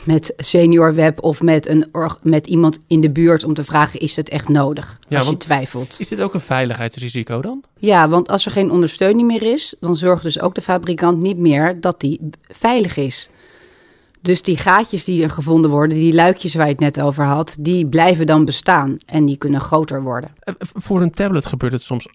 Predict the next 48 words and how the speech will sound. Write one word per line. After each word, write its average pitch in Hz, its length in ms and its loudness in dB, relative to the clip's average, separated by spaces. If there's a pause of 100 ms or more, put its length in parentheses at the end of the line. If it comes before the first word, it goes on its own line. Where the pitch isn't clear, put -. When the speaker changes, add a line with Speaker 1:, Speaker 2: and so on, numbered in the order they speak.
Speaker 2:
ook. - 280 -4
Ik - 120 -12 (180)
hoor 131 240 -4
ook 131 120 -4
wel 131 100 -2
eens 123 80 -6
ou-, 139 280 -2
hè, 160 220 0
apps - 280 -6
die 151 100 -4
dan 139 140 -2
bijvoorbeeld 131 340 -2
niet 151 140 -4
meer 135 160 -2
werken 135 300 -4
op 151 160 -4
een 135 120 -2
oude 131 300 -2 (140)
iPad 160 380 -6
of 156 80 -12
zo. 208 360 -4 (140)
Speaker 1:
Ja. 165 200 0 (360)
Speaker 2:
Waarom 170 400 -4
is 165 120 -10
dat - 140 -10
dan? 196 280 -12
Speaker 1:
Ja, 160 200 0
dat 147 180 2
is 147 180 -4
echt, 156 500 -6
dat 160 140 -2
is 156 140 -4
echt 139 220 -8
wel 156 260 0
omdat 147 360 0
ze 160 100 -6
willen 151 280 0
dat 147 200 -4
je 151 120 -2
een 151 100 2
nieuwe 139 220 2
iPad 139 220 -4
Speaker 2:
Dat 127 140 0
je - 60 -6
gewoon 131 180 0
een 139 80 2
Speaker 1:
koopt. 139 120 0
Speaker 2:
nieuwe 110 120 -2